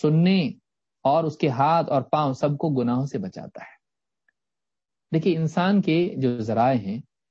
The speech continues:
ایک تو علم کے ذرائع ہیں اور دوسرے اس کے عمل کے ذرائع ہیں۔ ٹھیک؟ کان اور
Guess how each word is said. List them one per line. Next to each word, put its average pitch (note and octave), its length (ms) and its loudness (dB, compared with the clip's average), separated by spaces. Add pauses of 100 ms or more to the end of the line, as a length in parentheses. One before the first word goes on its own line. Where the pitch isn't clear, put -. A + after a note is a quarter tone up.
(260)
ایک F#3+ 260 0
تو F3 100 2
علم F#3 280 2
کے D3+ 120 2
ذرائع A2 320 0
ہیں - 260 -14 (560)
اور B2+ 160 2
دوسرے D#3 400 0
اس C#3+ 180 -2
کے - 120 -2
عمل C#3 300 2
کے C#3 100 0
ذرائع F#2 280 0
ہیں۔ - 200 -16 (1080)
ٹھیک؟ E3+ 320 -2 (1900)
کان F3+ 420 2
اور E3 260 2